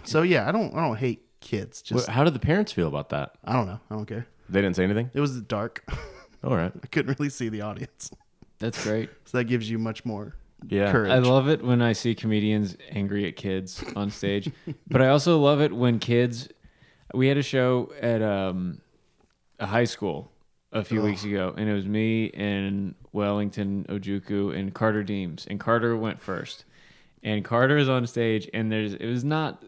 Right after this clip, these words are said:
Speaker 3: a ton of people at this show, but it's in this big auditorium. So there's this kid sitting with his mom on the front row, and he's probably in, like, s-, third grade. And at one point, Carter kind of pauses,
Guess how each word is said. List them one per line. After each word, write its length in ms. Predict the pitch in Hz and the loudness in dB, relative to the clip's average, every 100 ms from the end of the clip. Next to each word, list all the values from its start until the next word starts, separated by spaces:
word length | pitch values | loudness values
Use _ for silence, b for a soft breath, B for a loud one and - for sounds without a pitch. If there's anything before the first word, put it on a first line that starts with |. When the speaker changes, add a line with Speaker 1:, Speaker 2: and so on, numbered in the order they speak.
| 95 95 | -14 -8
Speaker 3:
a 80 | 107 | -4
ton 200 | 107 98 | -2 -2
of 80 | |
people 280 | 92 95 87 | -4 -8 -10
at 120 | 87 | -10
this 160 | 65 98 | -12 -10
show, 200 | - 95 | -4 -4
but 140 | 95 | -2
it's 80 | 90 | -6
in 80 | 92 | -6
this 80 | 90 | -8
big 200 | 101 95 | -4 -2
auditorium. 420 | 87 87 87 78 | -4 -4 -8 -8
So 120 | - 101 | -8 -8
there's 100 | 95 | -8
this 220 | 92 - | -10 -12
kid 440 | - 123 120 113 | -6 -2 0 -2
sitting 280 | - 117 107 | -4 -2 -2
with 120 | 101 | -2
his 120 | 95 | -4
mom 520 | 95 92 92 92 90 - | -2 0 0 0 -2 -6
on 60 | 98 | -8
the 60 | 92 | -8
front 280 | - 90 | -6 -4
row, 300 | 69 87 87 - | -2 -2 -4 -6
and 120 | 90 | -8
he's 180 | 98 92 | -8 -6
probably 400 | 95 92 90 87 | -6 -4 -4 -4
in, 100 | 85 | -6
like, 260 | 80 - | -8 -12
s-, 160 | - - _ _ _ _ _ _ _ | -18 -20 _ _ _ _ _ _ _
third 240 | 113 101 92 | -4 -2 -2
grade. 440 | 95 87 90 92 - _ _ _ _ - | -2 -2 -2 -6 -12 _ _ _ _ -8
And 80 | 127 | -4
at 100 | 107 | -2
one 180 | 127 135 | -2 -2
point, 280 | 160 135 | -4 -4
Carter 320 | - 120 120 123 | -2 0 0 -2
kind 200 | 127 113 | -2 -4
of 100 | 95 | -4
pauses, 560 | 101 104 113 123 123 | 0 0 0 -4 -8